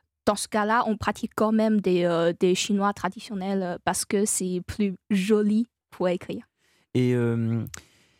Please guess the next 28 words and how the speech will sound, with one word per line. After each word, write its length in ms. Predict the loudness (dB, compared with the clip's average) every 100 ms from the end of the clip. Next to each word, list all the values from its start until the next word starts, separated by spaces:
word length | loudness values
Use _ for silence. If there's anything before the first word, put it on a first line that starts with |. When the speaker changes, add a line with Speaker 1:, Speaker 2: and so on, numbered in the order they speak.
| -10
Speaker 2:
j'ai 260 | -6 -4 -2
une 100 | 0
question 280 | -2 -2 -2
à 60 |
te 120 | -2
poser, 360 | -4 -2 0 0
oui, 200 | 2 2
euh, 100 | 0
Ting. 360 | -2 -2 0 0 -2
Est-ce 200 | -4 -4 -2
que, 340 | 0 0 -2 -6 -6
et 80 | -2
même 220 | 0 0
à 40 | 0
vous 160 | -4
trois, 240 | -6 -2 -2
hein, 160 | -2 -6 _ _ _ _ -2
euh, 160 | 0 0
est-ce 160 | -2 -2
que 160 | 0
la 200 | 2 2
différence 680 | -2 -4 -2 0 0 -2 -4
entre 240 | -4 -2
le 80 | 0
mandarin 400 | 0 0 -2 -2
et 40 | -4
le 40 |
cantonais 680 | -4 -2 0 0 0 -4